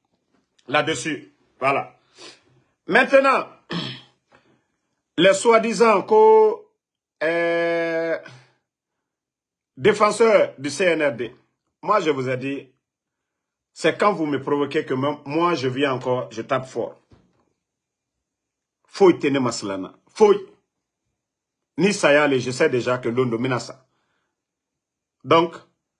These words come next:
ka faga n'a yɛrɛ, lɔgɔ n den faga manɛ. Mais si vous pensez que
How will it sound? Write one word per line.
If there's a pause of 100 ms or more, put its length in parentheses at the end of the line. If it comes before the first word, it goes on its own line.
(100)
ka
faga
n'a
yɛrɛ,
lɔgɔ
n
den
faga
manɛ. (800)
Mais
si
vous
pensez
que